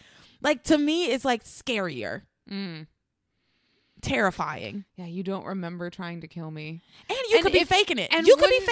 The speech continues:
Speaker 1: faking it.
Speaker 2: and wouldn't you want to know? I would, if I was Charity and people were accusing me of this, I would feel terrible. B-, and I would probably d-, be defensive. But more than anything else, I would want to know the truth. And so I'd be like, "Fuck yeah.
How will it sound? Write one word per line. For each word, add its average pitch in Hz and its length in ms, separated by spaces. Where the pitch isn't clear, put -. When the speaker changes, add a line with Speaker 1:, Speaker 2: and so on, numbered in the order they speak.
Speaker 1:
faking 415 120
it. 208 180
Speaker 2:
and 320 240
wouldn't 415 300
you 262 180
want 226 380
to 240 100
know? 170 580
I 254 180
would, 403 200
if 254 180
I 262 220
was 427 160
Charity 185 560
and 185 100
people 208 220
were 214 60
accusing 196 340
me 175 80
of 165 80
this, 156 260
I - 80
would 170 160
feel 277 300
terrible. 160 640
B-, 214 100
and 208 160
I 202 120
would 233 120
probably 294 460
d-, 190 260
be 220 140
defensive. 185 640
But 190 140
more 247 300
than 277 160
anything 208 400
else, 170 400
I 175 80
would 175 160
want 160 220
to 175 100
know 151 100
the 135 100
truth. - 440
And 185 140
so 196 80
I'd 196 100
be 214 80
like, 196 180
"Fuck - 280
yeah. - 100